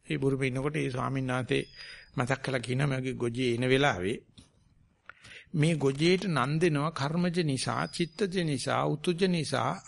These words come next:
ආහාරජ නිසා. අපි හිතන මේ නලියන්න පටන් ගත්තේ කාපු ආහාර පොඩ්ඩක් නරක වෙලා වෙන්න ඇති. ඒක නිසා මේ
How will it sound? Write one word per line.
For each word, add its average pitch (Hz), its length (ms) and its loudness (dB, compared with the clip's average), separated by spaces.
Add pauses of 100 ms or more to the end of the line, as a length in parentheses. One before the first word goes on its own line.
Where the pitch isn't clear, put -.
ආහාරජ 139 640 -2
නිසා. 92 360 -8 (800)
අපි 131 160 -2
හිතන 147 280 0
මේ 139 200 0
නලියන්න 127 440 -2
පටන් 135 340 0
ගත්තේ 135 280 -2
කාපු 127 400 2
ආහාර 123 440 0
පොඩ්ඩක් 131 340 -4
නරක 123 320 -4
වෙලා 120 220 -2
වෙන්න 117 220 0
ඇති. 110 240 0 (440)
ඒක 165 200 -2
නිසා 180 380 0
මේ 170 180 0